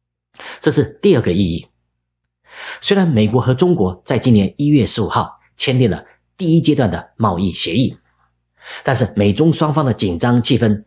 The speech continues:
从来就没有间断过。紧接着的是，美国加码封锁华为，改变了对华为芯片封锁的规定，限制大陆哈工大使用美国的数学分析软件 Matlab，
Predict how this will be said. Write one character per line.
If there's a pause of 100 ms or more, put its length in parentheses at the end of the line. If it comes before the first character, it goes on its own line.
(120)
从
来
就
没
有 (140)
间
断
过。 (880)
紧
接
着
的
是， (240)
美
国
加
码
封
锁
华
为， (440)
改
变
了 (120)
对
华
为
芯
片
封
锁
的
规
定， (720)
限
制
大
陆
哈
工
大
使
用
美
国
的 (120)
数
学
分
析
软
件
Matlab，